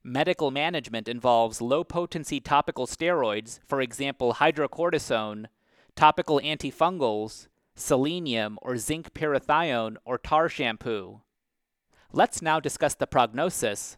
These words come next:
prevention, and complications of seborrheic dermatitis.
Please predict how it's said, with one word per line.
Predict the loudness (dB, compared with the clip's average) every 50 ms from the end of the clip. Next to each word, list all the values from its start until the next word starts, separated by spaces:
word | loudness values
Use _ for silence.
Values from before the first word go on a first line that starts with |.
| _ _
prevention, | -4 -2 4 4 4 2 2 -4 -6 -6 -6 -6 -8 -10 -10
and | -10 -8 -4
complications | -2 -2 -2 0 -2 -4 -2 -2 -4 -4 -4 -6 -8 -8 -8 -10
of | -8 0
seborrheic | 0 2 2 2 2 0 2 0 0 -2 -2
dermatitis. | -6 -6 -4 -6 -4 0 0 0 2 0 -2 -6 -8 -14 -14 -18